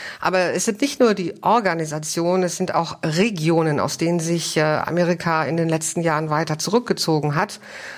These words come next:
Und in dieses Machtvakuum sind dann vornehmlich China und Russland hineingestoßen und haben sehr erfolgreich, äh, begonnen,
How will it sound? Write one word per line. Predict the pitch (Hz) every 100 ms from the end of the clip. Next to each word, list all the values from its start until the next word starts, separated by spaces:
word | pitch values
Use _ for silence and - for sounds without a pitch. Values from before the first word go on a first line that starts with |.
| -
Und | 175 175
in | 190
dieses | 220 214 196
Machtvakuum | 214 262 - - 175 185 202 196 214 220 208
sind | 175 202 208
dann | 190 185 185 - -
vornehmlich | - - 254 226 190 170
China | - 220 233 175
und | 165 160
Russland | 202 - - 127 - - -
hineingestoßen | 160 165 165 170 156 - 156 190 196 214
und | 208 208 - - -
haben | - 226
sehr | 214
erfolgreich, | 175 185 - 285 302 - 117 123 - -
äh, | 185 175 165
begonnen, | 156 165 175 196 190